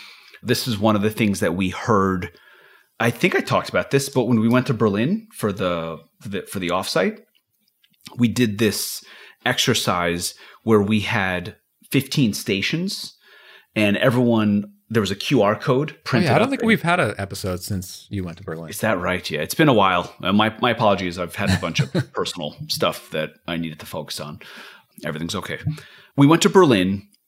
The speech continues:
Speaker 1: and we should talk about it more on, on another episode. One of the best things we did is that Jessica, our V P of product, who, you know, we've, I've been working with for a long time,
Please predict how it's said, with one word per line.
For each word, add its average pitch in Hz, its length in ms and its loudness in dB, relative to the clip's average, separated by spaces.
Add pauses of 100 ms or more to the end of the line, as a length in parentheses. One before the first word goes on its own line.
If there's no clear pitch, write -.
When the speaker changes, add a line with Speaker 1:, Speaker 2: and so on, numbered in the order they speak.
(120)
Speaker 1:
and 131 120 4
we 175 60 6
should 156 160 2
talk 92 200 -2
about 85 160 -2
it 67 100 -8
more 87 300 2
on, 82 180 -4
on 95 120 -4
another 87 280 0
episode. 78 520 -8 (160)
One 139 240 4
of 160 80 4
the 156 60 6
best 131 280 0
things 107 220 4
we 107 100 2
did 190 280 6
is 107 280 0
that 92 320 -2
Jessica, 113 800 -2
our 92 120 -2
V 95 180 -2
P 85 140 -8
of 80 80 -8
product, 90 400 0
who, 76 260 -8 (120)
you 90 140 -8
know, 76 360 -12
we've, 85 220 -8 (420)
I've 85 160 -8
been 92 120 -2
working - 200 -2
with 82 100 -8
for - 120 -6
a 76 80 -2
long 80 220 -6
time, 110 360 -4